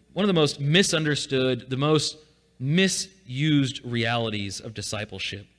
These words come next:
is that it's not supposed to be a selfish thing. We don't follow Jesus just for our own gain. And I think back to the story of Abraham in Genesis, where God tells Abraham that he's gonna bless him. He's gonna have,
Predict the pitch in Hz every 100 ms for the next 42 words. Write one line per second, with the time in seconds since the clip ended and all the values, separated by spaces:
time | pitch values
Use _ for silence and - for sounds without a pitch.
0 | _ _ _ _ _ _ - 135 156 139
1 | 139 165 - 160 151 151 143 139 127 135
2 | 113 - 127 - 107 - 117 101 90 98
3 | _ _ _ _ _ _ _ _ _ _
4 | _ _ 131 151 185 - - 160 156 143
5 | 120 165 127 123 117 - - _ - 170
6 | 180 - 170 147 143 135 127 117 123 95
7 | - - _ _ _ _ _ _ _ _
8 | _ _ _ - 160 156 240 226 175 196
9 | 170 165 151 - 190 175 160 170 170 135
10 | 143 127 120 160 156 - 120 143 143 117
11 | 175 196 175 - - 180 170 151 185 165
12 | 160 151 151 156 151 120 143 156 - 113
13 | 110 143 156 147